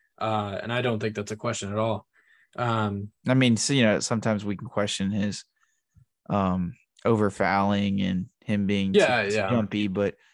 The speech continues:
Speaker 2: you know, if that, if he, if he continues to be able to contain that a little bit, you know, he's a really good defender, none the, like, one-on-one.
Speaker 1: Which, just throughout the preseason, I feel like we've seen him kinda take a more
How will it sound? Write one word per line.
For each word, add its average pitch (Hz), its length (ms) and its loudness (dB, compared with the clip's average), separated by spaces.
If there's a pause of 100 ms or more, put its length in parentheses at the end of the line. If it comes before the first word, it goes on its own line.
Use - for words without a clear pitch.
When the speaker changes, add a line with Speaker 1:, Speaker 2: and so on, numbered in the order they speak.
(340)
Speaker 2:
you 101 80 -4
know, 98 140 0
if 98 100 -2
that, 135 180 2
if 113 120 -2
he, 135 160 -2 (100)
if 107 160 -12
he 117 220 -2 (200)
continues 110 440 -4
to 98 80 -6
be 98 80 -2
able 98 180 -4
to 95 220 -4
contain 107 380 -4
that 92 180 -2
a 98 60 -4
little 98 180 -4
bit, 90 180 -4
you - 80 -6
know, 95 80 -2
he's 101 160 -4
a 90 100 -10 (140)
really 104 200 0
good 98 120 -4
defender, 92 480 -4 (100)
none 95 140 -2
the, 85 80 -6 (140)
like, 92 200 -6 (140)
one-on-one. 98 640 2 (420)
Speaker 1:
Which, - 400 0 (300)
just 170 240 0
throughout 196 180 4
the - 80 -6
preseason, 131 500 0
I 110 80 -2
feel 135 160 -4
like 127 140 -2
we've 113 180 -4
seen 123 260 -6
him 113 400 -6 (480)
kinda 131 240 0
take 131 240 0
a 131 40 2
more 117 600 0